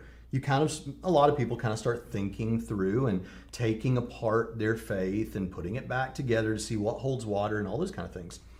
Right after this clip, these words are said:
I did that. I moved on some situations. I, I think what has happened, though, is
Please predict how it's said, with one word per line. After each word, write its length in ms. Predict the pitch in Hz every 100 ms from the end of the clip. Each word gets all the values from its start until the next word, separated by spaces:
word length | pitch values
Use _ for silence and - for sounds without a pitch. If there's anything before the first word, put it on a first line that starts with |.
| - - - - - -
I 140 | 101
did 200 | 170 113
that. 300 | 87 87 131
I 120 | 92
moved 280 | 147 147 101
on 400 | 95 92 90 90
some 220 | - 104
situations. 560 | 90 110 - 101 - 123 135
I, 140 | 151
I 40 |
think 240 | 143 220 214
what 180 | 180 -
has 260 | 143 117
happened, 500 | - 120 165 190 123
though, 160 | 101 98
is 360 | 104 98 92